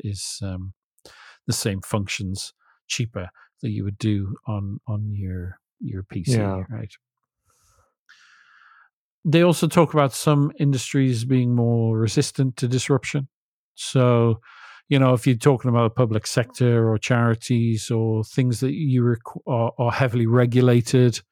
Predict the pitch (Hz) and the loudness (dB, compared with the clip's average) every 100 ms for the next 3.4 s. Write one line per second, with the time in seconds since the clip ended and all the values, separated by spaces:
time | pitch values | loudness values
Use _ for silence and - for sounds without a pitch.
0 | _ _ _ _ _ _ - 117 - - | _ _ _ _ _ _ -8 -8 -8 -12
1 | 117 117 113 110 110 - 110 104 113 110 | -4 0 2 2 0 -4 -8 -6 -4 -4
2 | 98 113 113 101 117 107 104 117 107 110 | -2 -2 -2 -2 -2 -2 -2 -4 -4 -6
3 | - 107 110 107 | -4 -2 -2 -4